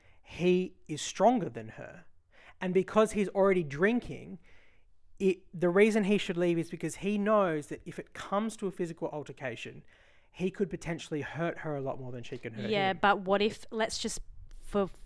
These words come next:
Speaker 2: let's just for argument's sake, say that he's not an alcoholic and he didn't abuse her. No, no, she, no, I'm just, no, I'm just wondering the mechanics of this.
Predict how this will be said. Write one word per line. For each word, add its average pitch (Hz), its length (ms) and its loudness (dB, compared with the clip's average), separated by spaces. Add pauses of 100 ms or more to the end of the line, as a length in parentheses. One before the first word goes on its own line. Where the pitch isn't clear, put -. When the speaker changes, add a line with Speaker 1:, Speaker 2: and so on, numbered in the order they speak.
Speaker 2:
let's 226 260 -2
just - 320 -4
for 202 80 0
argument's 180 540 -2
sake, - 300 -8 (500)
say 180 340 -2
that 165 180 -6
he's 185 180 -6
not 185 140 2
an 185 100 0
alcoholic 170 720 -6
and 180 160 -4
he 170 400 -2 (800)
didn't 202 240 0
abuse 180 340 -2
her. 202 300 0
No, 269 140 10
no, 320 200 12
she, 311 160 6
no, 302 120 10
I'm 285 180 12
just, 381 180 8
no, 359 120 12
I'm 311 200 12
just 359 180 4
wondering 285 360 8
the 240 60 4
mechanics 226 440 0
of 196 80 -8
this. 185 300 -4